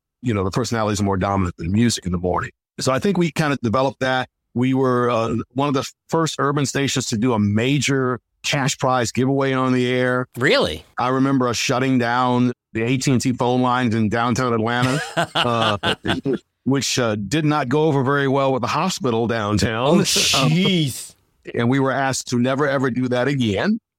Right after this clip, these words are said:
Speaker 1: <laughs>
Speaker 2: Problems of being too successful a radio station.
Speaker 1: Yeah, and keep in mind, there were no cell phones back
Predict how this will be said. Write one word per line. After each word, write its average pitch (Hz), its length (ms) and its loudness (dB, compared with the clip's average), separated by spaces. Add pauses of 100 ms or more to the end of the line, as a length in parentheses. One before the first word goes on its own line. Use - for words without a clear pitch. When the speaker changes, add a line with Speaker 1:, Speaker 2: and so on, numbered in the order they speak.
(180)
Speaker 1:
<laughs> 147 1040 -4
Speaker 2:
Problems 160 400 0
of 135 80 0
being 156 220 0
too 170 180 0
successful 147 640 0
a 131 80 0
radio 135 320 2
station. 107 560 -2 (320)
Speaker 1:
Yeah, 180 140 2
and 185 120 2
keep 190 180 0
in 190 80 2
mind, 233 220 2
there 175 80 2
were 214 80 2
no 208 120 2
cell 240 300 0
phones 127 320 0
back 117 220 -2